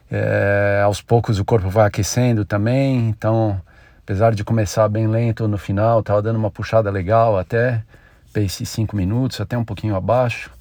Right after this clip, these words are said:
mas sem forçar. Então, bom, uma corrida natural, evolução natural, é, e manutenção,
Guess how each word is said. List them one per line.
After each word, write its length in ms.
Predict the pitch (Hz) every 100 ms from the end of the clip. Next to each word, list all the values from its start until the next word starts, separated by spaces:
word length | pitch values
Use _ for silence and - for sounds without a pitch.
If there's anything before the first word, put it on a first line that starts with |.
| - - - - -
mas 400 | 95 101 107 104
sem 160 | - 110
forçar. 500 | - 98 - 82 - - _ - - - -
Então, 180 | 123 117
bom, 240 | 117 143
uma 180 | 143 127
corrida 360 | 113 107 131 127
natural, 600 | 117 120 117 139 143 135
evolução 480 | 110 127 104 131
natural, 640 | 127 120 113 110 127 135 110 - _ _ _ _ _ -
é, 640 | 104 110 110 113 107 110
e 120 | 110
manutenção, 720 | 120 123 127 143 131 - 92